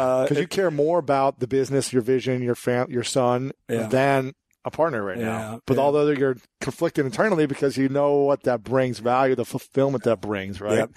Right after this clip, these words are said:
Speaker 1: Well, no, I know I will be at my best. You know, if you, the, the, the book Think and Grow Rich has a, a, has a chapter about sexual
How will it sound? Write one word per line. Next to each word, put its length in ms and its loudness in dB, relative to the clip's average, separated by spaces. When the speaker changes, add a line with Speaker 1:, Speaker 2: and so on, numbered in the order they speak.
Speaker 1:
Well, 220 0
no, 180 0
I 160 2
know 280 2
I 120 2
will 140 0
be 200 0
at 140 -2
my 180 0
best. 520 -2
You 80 -6
know, 60 -4
if 120 -12
you, 160 -8
the, 360 -4
the, 300 -4
the 80 -18
book 200 -2
Think 180 -2
and 80 -8
Grow 160 -2
Rich 220 -4
has 180 -2
a, 100 -6
a, 220 -2
has 160 -2
a 60 -10
chapter 320 2
about 220 -4
sexual 840 0